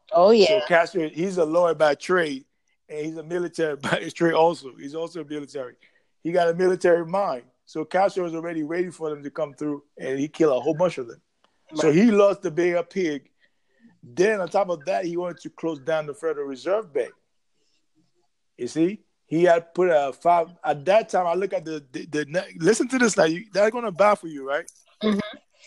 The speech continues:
Speaker 2: If you go to nineteen sixty-three or sixty-one, you look at the national debt.
Speaker 1: Mm-hmm.
Speaker 2: I'll say sixty-three. Go look at sixty-three. That's when he passed the law. The law's still on the books.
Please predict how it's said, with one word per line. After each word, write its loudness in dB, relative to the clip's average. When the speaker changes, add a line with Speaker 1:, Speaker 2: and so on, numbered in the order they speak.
Speaker 2:
If -6
you -8
go 2
to -8
nineteen 2
sixty-three -10
or -6
sixty-one, -4
you -8
look -4
at -2
the -12
national -6
debt. -4
Speaker 1:
Mm-hmm. 2
Speaker 2:
I'll 4
say -4
sixty-three. -14
Go -6
look -6
at -6
sixty-three. -18
That's -8
when -18
he -16
passed -4
the -12
law. -6
The 0
law's 4
still 2
on 0
the -14
books. -2